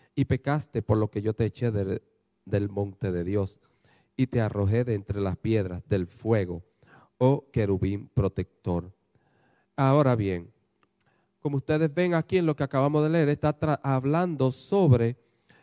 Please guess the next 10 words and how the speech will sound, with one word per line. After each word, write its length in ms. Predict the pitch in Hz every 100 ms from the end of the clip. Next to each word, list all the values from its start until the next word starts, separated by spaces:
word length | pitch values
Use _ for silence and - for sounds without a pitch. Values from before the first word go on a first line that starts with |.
| _
ese 520 | 143 147 143 160 147 -
ángel 680 | 147 151 131 107 101 87 - _ _ _ _
llamado 500 | 120 120 127 127 131
Lucifer. 800 | 113 120 127 - 147 - 147 95 101 _ _ -
La 120 | 139
palabra 640 | - 127 127 143 147 151
o 60 | 127
el 120 | 120
nombre 380 | 120 139 143 151
Lucifer 800 | 147 156 - 190 - 180 135 131